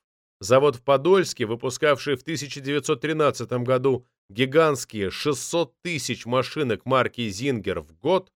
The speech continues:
и экспортировавший их в Персию, Японию, Китай и Турцию, после революции был национализирован. В тысяча девятьсот пятьдесят пятом году он вышел на выпуск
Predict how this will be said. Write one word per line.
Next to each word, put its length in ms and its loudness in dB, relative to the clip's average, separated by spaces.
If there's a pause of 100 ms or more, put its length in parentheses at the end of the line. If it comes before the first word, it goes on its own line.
(140)
и 180 -2
экспортировавший 1040 2
их 320 -4
в 100 -20
Персию, 640 -2
Японию, 720 -4
Китай 460 0
и 180 -10
Турцию, 720 -6 (420)
после 360 4
революции 600 4
был 460 4 (320)
национализирован. 1040 0 (1120)
В 60 -20
тысяча 380 -2
девятьсот 400 0
пятьдесят 420 0
пятом 320 2
году 300 2
он 180 2
вышел 380 -2
на 180 2
выпуск 480 -2